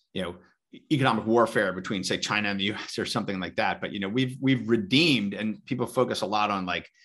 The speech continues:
is it liquid? Is it redeemable? We've redeemed over the last twelve months, a hundred and eight billion U S D C. Um, that's because it's liquid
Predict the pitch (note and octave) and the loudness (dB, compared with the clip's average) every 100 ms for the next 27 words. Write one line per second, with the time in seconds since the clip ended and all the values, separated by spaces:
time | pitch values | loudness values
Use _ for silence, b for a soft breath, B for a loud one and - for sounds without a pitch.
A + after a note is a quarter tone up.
0 | b b A#2 A#2 A#2+ A2+ G2 F#2+ G2 F#2+ | b b 0 2 2 0 -2 -2 -4 0
1 | A2+ A2+ F#2 E2 - b b _ B2 D3 | 0 0 -4 -8 -14 b b _ 4 4
2 | F#3 C#3 A#2+ F#2+ F#2 B2+ D#3+ A2 F2+ F#2 | 6 6 4 4 0 2 2 0 -4 -10
3 | - _ _ A#2 A2+ A2 G#2 G#2 A2+ A#2+ | -12 _ _ 0 2 2 2 2 2 0
4 | - - - C#3+ A#2+ A2 B2 F3+ A2 F#2 | -6 -14 -4 2 4 2 0 0 -2 -6
5 | - - _ _ _ B2+ - - F3 E3+ | -8 -10 _ _ _ -10 -6 -2 2 4
6 | D#3+ C3 A#2 G#2+ - A#2+ A#2+ A#2+ - _ | 2 0 -4 -6 -2 2 2 2 -8 _
7 | - G2+ F#2 C3 G3+ C#3+ G#2 G2 G2+ - | -12 -4 4 6 8 6 4 -2 -6 -12
8 | _ - A#2 B2 C3 C3 - - - _ | _ -2 0 0 -2 -4 -4 -8 -12 _
9 | b b b b G#2 G2 F#2 - A#2+ A#2+ | b b b b 0 0 -2 -4 -2 0
10 | C#3+ C#3+ C3+ B2+ D#3+ E3 A2+ D#2+ | 0 0 0 2 2 2 -2 -6